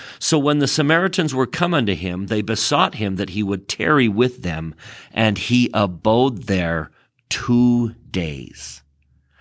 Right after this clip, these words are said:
What did he say? What did he teach? What were the miracles he performed in a Samaritan village among believers? Verse forty-one,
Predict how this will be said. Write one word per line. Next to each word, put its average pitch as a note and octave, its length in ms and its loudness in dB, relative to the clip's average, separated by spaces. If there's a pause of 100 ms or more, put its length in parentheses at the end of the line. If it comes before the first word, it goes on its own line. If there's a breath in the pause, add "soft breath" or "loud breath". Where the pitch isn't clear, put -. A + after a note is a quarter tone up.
(160 soft breath)
What B2 220 2
did D3+ 160 4
he D3 80 4
say? F#2+ 520 -2 (300 soft breath)
What A#2 160 2
did C3 140 4
he C#3 120 4
teach? - 720 -2 (440 soft breath)
What A#2 160 0
were E3+ 120 4
the D#3+ 100 2
miracles C#3+ 600 2
he A#2+ 120 0
performed G#2+ 640 -2 (240 loud breath)
in D3+ 180 2
a D3 60 2
Samaritan D3+ 920 2
village A#2 680 -2 (880 soft breath)
among B2+ 480 2
believers? A#2 800 -2 (920 soft breath)
Verse A#2 220 0
forty-one, B2+ 560 -2